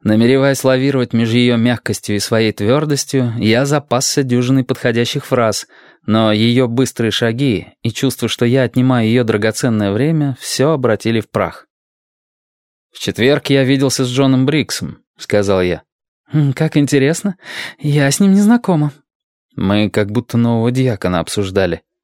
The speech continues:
Приехал лифт, мы вошли в кабину. "Я все ему рассказал. Все, что ждет его в Буране".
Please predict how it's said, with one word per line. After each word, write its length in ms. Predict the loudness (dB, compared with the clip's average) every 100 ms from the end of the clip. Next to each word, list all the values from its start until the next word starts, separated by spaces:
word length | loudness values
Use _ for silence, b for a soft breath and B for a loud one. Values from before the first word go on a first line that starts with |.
| _ -2
Приехал 440 | 0 0 0 -2
лифт, 360 | 0 -2 -4 -2
мы 120 | 0
вошли 260 | -2 -4
в 80 | -4
кабину. 460 | -2 -2 -2 -6 -10 _ _ _ _ _ _ _ _ _ _ _
"Я 360 | -2 2 2 0
все 220 | 0 0
ему 200 | 2 0
рассказал. 600 | -2 0 0 0 -2 -4 _ _
Все, 300 | -8 0 0
что 200 | 2 0
ждет 280 | 2 0 0
его 160 | 0 0
в 80 |
Буране". 440 | 0 0 0 -4